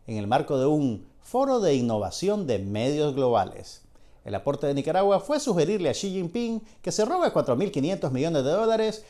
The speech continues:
para comprarle cinco canales de televisión a sus hijos. Porque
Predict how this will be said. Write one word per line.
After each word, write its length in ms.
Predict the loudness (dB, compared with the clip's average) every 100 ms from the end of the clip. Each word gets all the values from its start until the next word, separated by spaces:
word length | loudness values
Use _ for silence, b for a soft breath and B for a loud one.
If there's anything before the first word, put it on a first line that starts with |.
| -4
para 180 | -2 0
comprarle 500 | 0 0 0 0 0
cinco 380 | 0 -2 0 0
canales 340 | 0 2 2
de 80 | 0
televisión 480 | -2 -2 -4 -4 -4
a 60 |
sus 160 | -4 -6
hijos. 420 | -8 -10 -14 -20 -20 -20 -20 -20 -20 -12
Porque 560 | -10 -4 -2 -2 -6